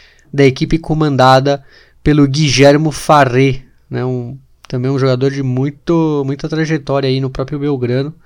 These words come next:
E lembrando que foi o primeiro título do Pirata Cordobês na divisão,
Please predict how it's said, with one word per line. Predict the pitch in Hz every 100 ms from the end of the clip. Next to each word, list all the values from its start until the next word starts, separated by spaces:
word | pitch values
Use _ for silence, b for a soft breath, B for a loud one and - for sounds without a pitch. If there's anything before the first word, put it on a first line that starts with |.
| b b b b b b b -
E | 175 196
lembrando | 233 254 196 160 165 185 226
que | - 190
foi | - 196
o |
primeiro | 202 208 160 185 262
título | 254 - 190 247 254 165 151
do | 147
Pirata | 139 139 139 151
Cordobês | 139 156 156 170 135 143 165 -
na | 160
divisão, | 131 127 180 165 139 147 180